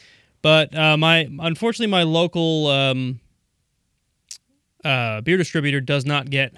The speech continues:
Sam Smith's in, at least not regularly. So I haven't been able to buy. I would love to just buy a case of this stuff, even though it would probably be ridiculously expensive, 'cause just getting a, a glass of it at, at our local pub was expensive, but, um, it's, it was good, good.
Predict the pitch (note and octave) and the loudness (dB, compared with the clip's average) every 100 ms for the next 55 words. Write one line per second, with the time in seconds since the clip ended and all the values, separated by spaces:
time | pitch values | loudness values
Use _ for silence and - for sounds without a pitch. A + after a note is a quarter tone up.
0 | - - C3+ A#2+ C#3+ C3 - B2+ A#2 A#2 | -16 -8 -6 -6 -8 -8 -8 -10 -10 -12
1 | C3+ C3+ - C3 B2+ C3 C3+ C3 A2+ G#2+ | -10 -8 -6 -6 -4 -2 -2 -4 -6 -8
2 | - C3 B2+ C#3 C#3+ C#3 C#3 C3+ B2+ A#2+ | -8 -8 -6 -6 -6 -6 -4 -4 -4 -2
3 | A#2 A#2 - - D#3+ D#3+ E3 E3 C#3 C#3+ | -2 -4 -10 -4 0 2 4 2 0 0
4 | B2 - B2+ A#2+ A#2+ - C3 C3+ D#3 D3 | -2 -2 -6 -6 -10 -10 -10 -6 -4 -4
5 | C3+ D3 C#3 B2 A2+ C3 C#3 C#3 B2 C3 | -4 -4 -4 -4 -8 -6 -4 -6 -10 -10
6 | A#2 - B2+ A#2+ A2 - B2+ - _ _ | -10 -8 -10 -10 -12 -10 -12 -12 _ _
7 | - - - _ - D3+ E3+ D3+ C3+ - | -20 -20 -20 _ -4 0 2 2 -2 -4
8 | - C#3 C3+ C3+ D3 C#3+ B2 A2+ - C3+ | -8 -2 0 2 2 0 -2 -4 -4 -4
9 | B2 - - _ D3+ C3 B2+ C3 C3+ C3+ | -4 -8 -20 _ -8 -6 -4 -4 -4 -6
10 | B2 C#3+ C3 C3 A#2+ C3+ A#2+ B2+ B2 D3+ | -2 -2 -2 -6 -8 -8 -8 -10 -12 -6
11 | B2+ - - B2 B2+ C3 _ _ - D3 | -6 -8 -12 -12 -12 -16 _ _ -4 -4
12 | - D3+ C3+ - G#2+ - _ _ _ - | 0 -2 -2 -4 -8 -10 _ _ _ -10
13 | A2 | -10